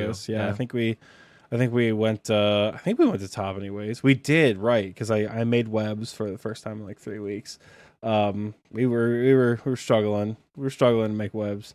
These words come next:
Speaker 2: What is making webs?
Speaker 1: So in,
Speaker 2: Is that, like, getting
Speaker 1: in
Speaker 2: to that part of the fight?
Speaker 1: So in P three, um, Verzik has four specials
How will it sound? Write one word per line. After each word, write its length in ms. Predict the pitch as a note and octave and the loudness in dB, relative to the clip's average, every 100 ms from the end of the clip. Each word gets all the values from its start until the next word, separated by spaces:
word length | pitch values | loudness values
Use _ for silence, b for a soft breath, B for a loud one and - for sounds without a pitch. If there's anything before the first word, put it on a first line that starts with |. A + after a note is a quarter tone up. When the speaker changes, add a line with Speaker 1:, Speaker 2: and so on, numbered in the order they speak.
| _ | _
Speaker 2:
What 160 | - G3+ | -6 -6
is 100 | G3+ | -4
making 420 | B2 B2+ B2+ A#2 | -6 -6 -6 -8
webs? 520 | G2 F#2+ F2 - - - - - - | -4 -6 -6 -12 -20 -20 -16 -16 -12
Speaker 1:
So 400 | - D3 C#3+ D3 | 2 6 8 8
in, 100 | - C3 | 6 4
Speaker 2:
Is 60 | C#3+ | 4
that, 140 | D3+ | 4
like, 200 | D#3+ C#3 | 2 0
getting 280 | - C3 C#3+ | 4 6 6
Speaker 1:
in 80 | B2+ | 0
Speaker 2:
to 260 | - C3+ C3 | -4 -2 0
that 200 | B2 - | -2 -2
part 280 | - A2 A2 | 2 2 0
of 60 | |
the 60 | G2+ | -6
fight? 360 | - G#2+ F#3+ G3+ | -4 -4 -4 -2
Speaker 1:
So 280 | - C#3+ - | 4 4 6
in 260 | C#3 F3 D#3+ | 0 0 -2
P 280 | - E3 | -2 0
three, 720 | D#3 - C3 G#2+ G2+ G#2 C#3 - _ _ - | -2 -2 -2 -2 -4 -6 -8 -8 _ _ -2
um, 640 | A2+ A2 G#2 G#2 G#2 G#2 B2+ | 2 4 2 0 -4 -8 -8
Verzik 460 | A2 A#2+ B2+ C3+ | 0 0 2 0
has 200 | - A#2+ - | -2 -6 -4
four 240 | A#2+ A2+ | -2 -2
specials 760 | - - A2 - C3 D#3+ - | -4 -6 -4 0 0 0 -4